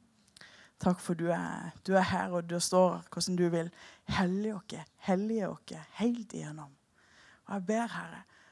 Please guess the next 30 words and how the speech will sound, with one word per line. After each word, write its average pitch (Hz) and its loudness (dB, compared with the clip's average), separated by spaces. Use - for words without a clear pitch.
om 196 -4
at 202 -8
det 208 0
livet 208 0
som 180 -4
du 196 2
har 190 2
gitt 180 -2
oss, - -14
Herre, 160 -8
at - -16
det 180 -6
bare 185 0
skal - -10
virkelig 196 -8
få 185 -4
effekt. - -4
Sånn 185 -4
at 190 -8
bare 190 0
mennesker 185 -2
rundt 170 -8
får - -4
sett - -6
hvem 156 -6
du 170 -6
er. 175 -14
Takk, - -10
Herre - -18
Jesus. - -18